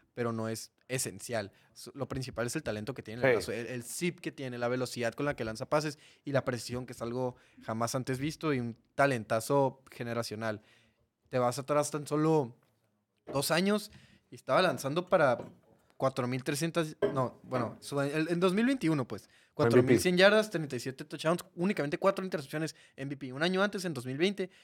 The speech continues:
Speaker 1: cuatro mil trescientos, pegándole a los cincuenta touchdowns con cinco intercepciones nomás, completando el setenta por ciento de sus pases. Casi rompe su propio récord de rating de pasador, y era porque tenía a Davante Adams. Le quitaste a Davante Adams en esa última temporada en Green Bay,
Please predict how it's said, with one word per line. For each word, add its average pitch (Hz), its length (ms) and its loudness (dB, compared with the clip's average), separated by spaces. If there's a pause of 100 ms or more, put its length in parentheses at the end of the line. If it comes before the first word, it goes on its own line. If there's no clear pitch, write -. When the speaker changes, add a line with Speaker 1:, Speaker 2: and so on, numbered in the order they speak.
(160)
Speaker 1:
cuatro 120 300 -2
mil 123 100 -2
trescientos, 196 460 -2
pegándole 156 480 2
a - 20 2
los 170 140 0
cincuenta 139 400 -6
touchdowns 202 360 -2
con 147 200 -2
cinco 139 200 -4
intercepciones 170 460 -4
nomás, 147 360 0 (200)
completando 139 460 -4
el 180 40 0
setenta 135 360 -6
por 127 120 -8
ciento 139 200 -10
de 143 60 -14
sus 135 100 -18
pases. 139 340 -2 (220)
Casi 147 320 0
rompe 180 320 4
su - 200 -2
propio 160 340 2
récord 165 380 2
de 147 160 0
rating 127 340 -2
de 170 60 -6
pasador, 147 600 0 (420)
y 147 120 -4
era 156 120 6
porque 175 180 2
tenía 139 200 -2
a 135 40 4
Davante 147 280 0
Adams. 160 180 2
Le 131 140 -4
quitaste 127 280 -4
a - 40 -2
Davante 127 320 -4
Adams 139 200 -2
en 120 80 -10
esa 131 140 -6
última 139 260 -4
temporada 120 360 -4
en 127 100 -6
Green 127 160 -6
Bay, 139 180 -2